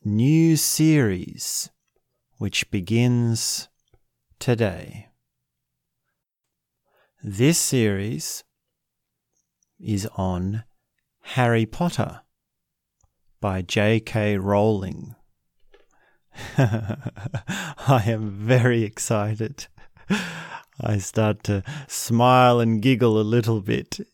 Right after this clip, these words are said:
<laughs> when I think of how exciting this is going to be. I've been meaning to do this for so long, and I'm so happy to be here. This really is going to be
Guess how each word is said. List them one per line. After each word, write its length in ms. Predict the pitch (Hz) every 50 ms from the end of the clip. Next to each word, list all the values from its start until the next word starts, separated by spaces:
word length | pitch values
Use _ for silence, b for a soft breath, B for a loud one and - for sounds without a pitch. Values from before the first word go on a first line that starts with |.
| _ _
<laughs> 540 | - - - - 139 117 127 139 151 135 113 147 - - - - - - - - B B B B B B B B 208 208 185 175 175 165 160 156 143 B _ _
when 180 | 110 104 101
I 180 | 101 101 101 104
think 300 | - - 117 110 107 185
of 180 | 107 98 92 b b b b
how 320 | - - - 110 113 107 101
exciting 760 | 98 92 - - - - - 107 107 110 110 104 107 98 92
this 220 | 95 98 95 -
is 300 | - 98 92 87 95 - - _ b b b - 104
going 360 | 90 107 104 107 104 101 98
to 120 | - 107 101
be. 400 | 95 104 101 98 95 92 92 95
I've 240 | 101 107 110 110 107
been 220 | 117 117 113 113
meaning 260 | 117 120 123 120 117 110
to 80 | 110 110
do 200 | 101 117 120 113
this 220 | 110 113 101 95
for 160 | 101 110 107
so 580 | 104 - - - - 117 120 120 117 113 110 107
long, 380 | 107 107 107 110 104 101 98
and 80 | 95 95
I'm 200 | 95 95 95 98
so 360 | - - - - 113 107 107
happy 360 | 101 95 104 107 107 - 107 95
to 100 | - 104
be 280 | - - 107 98 98
here. 440 | 101 98 - 104 92 92 98 110 98 - - - _ _ _ B B B B B B B B B B B B B B B _
This 200 | - - 92 -
really 400 | 113 110 107 101 98 98 98 95
is 160 | 98 95 90
going 300 | - - 101 95 92 95
to 100 | 92 95
be 400 | 90 90 98 95 92 92 90 87